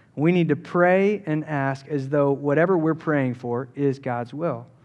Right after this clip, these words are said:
And I believe as you grow closer to God, you get better discernment over what those things are. Here's how to grow closer. John fifteen seven.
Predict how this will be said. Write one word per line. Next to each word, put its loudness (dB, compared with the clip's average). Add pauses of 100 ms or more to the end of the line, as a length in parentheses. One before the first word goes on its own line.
(680)
And -2
I 6
believe 0
as 0
you -2
grow 4
closer 4
to -2
God, -4 (360)
you 0
get 2
better 4
discernment -2
over -6
what -6
those -8
things -6
are. -10 (380)
Here's -2
how 0
to -2
grow -4
closer. -8
John -8
fifteen -4
seven. -2